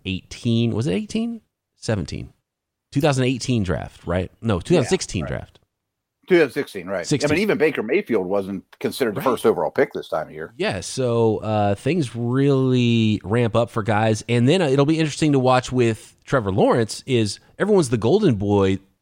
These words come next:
Speaker 1: a year out from the draft, but once that microscope gets put on him and holes start getting poked into him, I wonder if he'll come out of the other side still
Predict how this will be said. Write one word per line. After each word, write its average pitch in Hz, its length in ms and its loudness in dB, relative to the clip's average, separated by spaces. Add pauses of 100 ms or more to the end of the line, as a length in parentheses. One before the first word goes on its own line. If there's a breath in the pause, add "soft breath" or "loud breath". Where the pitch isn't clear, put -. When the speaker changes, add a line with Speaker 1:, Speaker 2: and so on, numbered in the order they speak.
Speaker 1:
a 120 80 -4
year 113 260 0
out 107 200 0
from 95 140 -6
the 87 60 -4
draft, 98 380 2
but 71 120 -6
once 117 440 0 (360 soft breath)
that 104 180 -4
microscope 104 800 0
gets - 180 -4
put 107 260 -2
on 82 180 -2
him 67 120 -6
and 73 220 -6
holes 117 400 -2
start 98 320 -2
getting 95 220 -2
poked - 360 -4
into 101 300 0
him, 71 100 -4 (320 soft breath)
I 95 100 -2
wonder 101 380 0
if 98 180 -4
he'll 101 140 0
come 98 260 -2
out 98 180 2
of 95 80 0
the 92 120 0
other 87 160 0
side 95 500 0
still 113 540 2